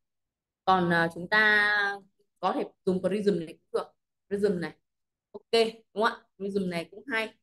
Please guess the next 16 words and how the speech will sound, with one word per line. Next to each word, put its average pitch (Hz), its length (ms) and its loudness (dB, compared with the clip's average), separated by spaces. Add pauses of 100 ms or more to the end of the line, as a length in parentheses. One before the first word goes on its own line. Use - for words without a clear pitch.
(100)
Em 214 240 -4
thì 196 80 -6
em 196 180 -8
like 208 280 0
trên 208 200 -8
Mon 202 300 0
thì 170 60 -12
em 180 180 -12 (100)
sẽ - 140 -20
dùng 170 140 -8 (100)
Prism 190 300 2 (540)
hoặc 180 160 0
là 175 80 6
O 208 200 6
B 208 80 8
S. 214 360 6